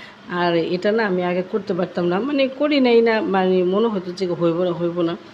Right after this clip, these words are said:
তো আমি একদিন নিহাকে ভাইজা দিছিলাম, দিচ্ছি না, খুবই সুন্দর হয়েছে, দোকানের মতোই হয়েছে, খাইতে টেস্টটাও কিন্তু অন্যরকম। তো এখানে ওরা খাইতেছে, তো আমি এখান থেকে কিছু পাউরুটি সেঁকে নিতেছি। তো এখানে কিন্তু আমি মেয়োনিজ,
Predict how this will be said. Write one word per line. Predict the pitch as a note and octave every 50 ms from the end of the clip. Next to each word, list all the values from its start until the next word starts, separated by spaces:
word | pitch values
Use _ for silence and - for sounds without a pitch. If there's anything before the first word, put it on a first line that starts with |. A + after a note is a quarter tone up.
| - - - - - - -
তো | - G3+ G3+
আমি | F#3+ G3 G3 G3 F#3+
একদিন | F#3+ F3+ F#3+ F#3+ G3 F#3+ F3+ - - -
নিহাকে | G3 G3 F#3+ F#3+ F#3 E3+ F3+
ভাইজা | F3 D#3 D#3+ E3 D#3+ E3+ F3
দিছিলাম, | F3 G3 F#3+ - G#3 F#3+ F3+
দিচ্ছি | F3 E3+ - - F#3+
না, | F#3 E3 - -
খুবই | - B3 A3+ A3+
সুন্দর | - - - F#3 F#3 F#3
হয়েছে, | F3 D#3 - F3
দোকানের | D#3+ E3 F3 E3+ F#3 F#3+ F#3+ F#3+ F#3
মতোই | F3+ F3+ F3+ - E3+ D#3+
হয়েছে, | - E3+ D#3 - - F#3+ G3+ - - -
খাইতে | - F#3+ F3 - F#3+
টেস্টটাও | F#3 F#3+ F#3 F#3 F3+ - - F#3 F3
কিন্তু | E3+ F3 E3+ F3 F3+
অন্যরকম। | E3+ E3+ F#3 F#3+ G3 F#3 F3+ F#3 F#3+ B3+ D4 - - - - - - - - - -
তো | - G3
এখানে | F#3+ F#3+ G#3 G3 G3 F#3+
ওরা | F3+ F3+ G3
খাইতেছে, | F#3 - G3 F#3+ F#3+ F#3+ G3 F#3+ - - G#3+ A3 -
তো | - F#3
আমি | F3 F3 F3 F3
এখান | F3 F3+ E3+ D#3+
থেকে | E3+ D#3
কিছু | E3 - - F3 -
পাউরুটি | - F3 F3+ F3+ F3+ F3 F#3 F#3
সেঁকে | F3 - F#3 F3 F3+ F#3+ F#3+
নিতেছি। | F#3+ F#3 F#3 F3+ E3+ - - F3+ G#3+ A3 -
তো | G#3
এখানে | E3+ - - F3+ F3+ F3
কিন্তু | E3+ F3+ F3 E3 F3+
আমি | F3 F3 F#3 G#3+ C4 - - - - - - - -
মেয়োনিজ, | F3 E3+ E3+ F3 F3 F3 F3+ F3+ F#3